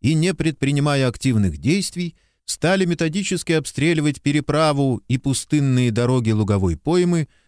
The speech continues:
артиллерийско-миномётным огнём. Вечером оборонявшееся соединение получило приказ командования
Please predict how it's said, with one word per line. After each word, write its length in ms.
артиллерийско-миномётным 1400
огнём. 460
Вечером 680
оборонявшееся 920
соединение 720
получило 520
приказ 400
командования 920